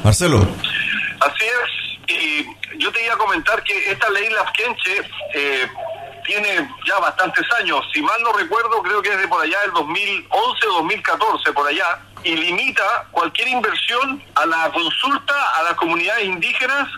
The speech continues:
Speaker 2: que estén en la zona del, del proyecto. Y yo recuerdo clarito unos proyectos de energía eólica en la zona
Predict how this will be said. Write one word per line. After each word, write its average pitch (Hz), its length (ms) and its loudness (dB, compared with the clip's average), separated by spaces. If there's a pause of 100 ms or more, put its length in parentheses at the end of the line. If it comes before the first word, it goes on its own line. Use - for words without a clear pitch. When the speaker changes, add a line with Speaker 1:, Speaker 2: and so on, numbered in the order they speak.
Speaker 2:
que 175 280 -2
estén 208 280 -2
en 208 140 0
la 175 100 2
zona 233 420 2
del, 190 320 0
del 156 180 0
proyecto. - 600 -2
Y 139 320 -2
yo - 140 0
recuerdo 196 440 2
clarito 196 460 0
unos 175 220 2
proyectos 180 580 -2
de 165 320 0
energía 170 540 0
eólica 180 640 0
en 147 100 0
la 147 120 2
zona 196 240 0